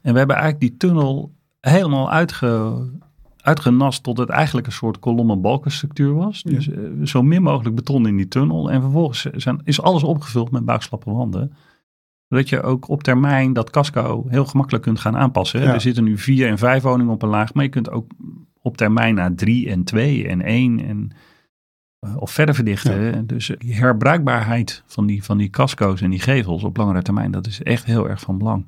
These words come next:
Speaker 2: Ja, ja.
Speaker 1: Dus een opgave in zichzelf. En, eh, vol-, eh, eh, volgens mij twee podcasts geleden had je het er natuurlijk ook over. Met, eh, volgens mij Joris Deur was het, eh, die toen op bezoek was.
Speaker 2: Adam, ja, Smit,
Speaker 1: Adam,
Speaker 2: ja.
Speaker 1: Adam Smit, ja.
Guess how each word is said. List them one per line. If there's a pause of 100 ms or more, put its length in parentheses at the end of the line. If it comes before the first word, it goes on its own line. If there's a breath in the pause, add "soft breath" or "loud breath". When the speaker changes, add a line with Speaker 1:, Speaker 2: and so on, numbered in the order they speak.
Speaker 2:
Ja, (500)
ja. (380)
Speaker 1:
Dus
een
opgave
in
zichzelf.
En,
eh,
vol-,
eh,
eh, (100)
volgens
mij
twee
podcasts
geleden
had
je
het
er
natuurlijk
ook
over.
Met,
eh, (520)
volgens
mij
Joris
Deur
was
het,
eh,
die
toen
op
bezoek
was.
Speaker 2:
Adam,
ja,
Smit,
Speaker 1:
Adam,
Speaker 2:
ja.
Speaker 1:
Adam
Smit,
ja.